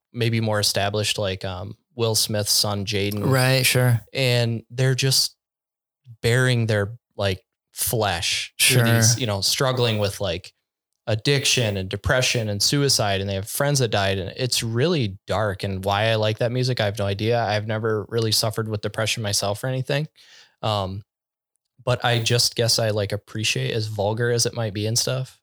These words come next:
Speaker 1: I appreciate their willingness to just be like,
Speaker 2: Yeah.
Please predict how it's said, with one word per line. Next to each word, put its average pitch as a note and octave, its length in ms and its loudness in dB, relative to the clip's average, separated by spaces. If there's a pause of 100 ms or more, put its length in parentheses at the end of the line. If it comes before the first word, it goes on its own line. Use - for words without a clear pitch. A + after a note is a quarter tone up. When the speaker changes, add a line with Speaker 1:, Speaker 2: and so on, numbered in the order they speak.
Speaker 1:
I A#2 80 -2
appreciate A2+ 720 -2 (600)
their A2+ 160 2
willingness G#2 720 0 (240)
to F#2 420 -4
just - 240 -2
be - 120 -8
like, B1 340 -10 (140)
Speaker 2:
Yeah. A2 420 4